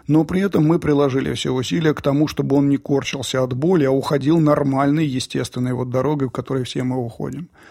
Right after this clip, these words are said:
И в этом случае тот, кто находится рядом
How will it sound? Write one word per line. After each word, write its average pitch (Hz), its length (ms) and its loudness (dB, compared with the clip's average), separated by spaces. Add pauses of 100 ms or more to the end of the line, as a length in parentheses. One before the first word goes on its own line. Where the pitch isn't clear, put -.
(640)
И 135 280 2
в 131 200 0
этом 135 300 0
случае 156 420 -6
тот, 143 240 -4
кто - 200 -4
находится 131 640 -4
рядом 139 600 -4